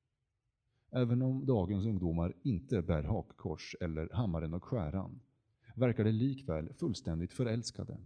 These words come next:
i den politik som låg till grund för båda dessa regimer.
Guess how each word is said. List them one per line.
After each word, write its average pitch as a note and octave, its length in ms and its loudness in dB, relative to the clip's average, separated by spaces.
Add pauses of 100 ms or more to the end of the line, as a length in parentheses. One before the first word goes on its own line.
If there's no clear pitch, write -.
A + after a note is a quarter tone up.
i A#2 60 2
den F2+ 200 0
politik G2 560 -2
som G#2+ 140 -4
låg F2+ 180 0
till A#2 140 -4
grund F2+ 360 0
för - 140 0
båda F#2+ 300 0
dessa F2 300 -2
regimer. F2 500 -4